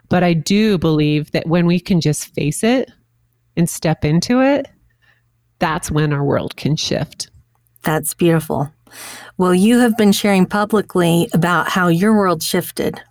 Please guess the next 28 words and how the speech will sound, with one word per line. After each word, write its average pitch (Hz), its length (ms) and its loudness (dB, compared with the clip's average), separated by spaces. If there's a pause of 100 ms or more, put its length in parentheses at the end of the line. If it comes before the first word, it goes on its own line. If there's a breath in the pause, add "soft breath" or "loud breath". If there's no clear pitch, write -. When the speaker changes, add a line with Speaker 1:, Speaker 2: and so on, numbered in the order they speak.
Speaker 2:
recently. 160 760 0 (640 loud breath)
And, 180 500 4
um, 165 400 2 (300)
I 185 160 0
went 220 340 2
from 196 220 2
watching, 190 840 2
watching 185 500 2
you 175 160 4
really 190 340 2
in 190 80 4
a 185 60 4
lot 175 220 2
of 160 160 -2
pain 160 600 2
to 175 200 -2
thriving. 156 840 0 (600 loud breath)
And 165 160 4
I 156 80 2
thought, 151 280 -4 (100)
"Gosh, 165 520 -2
she - 220 0
really 202 380 4
is 175 160 0
living 190 480 2
that 160 360 -2
buffalo 180 640 0
principle." 196 760 -2